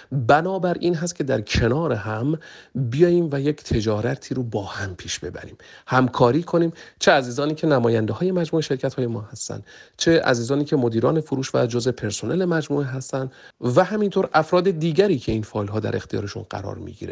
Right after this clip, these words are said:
مبنای ما بر این هست که در کنار هم بتونیم یک همکاری رو شکل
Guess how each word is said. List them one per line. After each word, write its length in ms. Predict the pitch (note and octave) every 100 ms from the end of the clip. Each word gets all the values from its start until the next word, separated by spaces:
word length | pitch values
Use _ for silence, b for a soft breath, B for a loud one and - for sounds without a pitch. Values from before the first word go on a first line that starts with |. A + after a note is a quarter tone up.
| G2
مبنای 680 | G#2 A#2+ B2 B2 C3 F3 F3+
ما 160 | D#3+ D3+
بر 220 | C3+ A#2+
این 180 | B2 C#3+
هست 360 | A2+ G#2+ G#2 -
که 260 | A2 A#2 A#2 b _ _ - B2
در 160 | D#3
کنار 460 | D#3+ - F3 F#3+ G3+
هم 260 | F3+ F#3 F3+
بتونیم 400 | E3 - F3 E3
یک 100 | D#3
همکاری 540 | C3+ A#2+ A#2 - A2+ A#2
رو 120 | G2
شکل 300 | - F#2+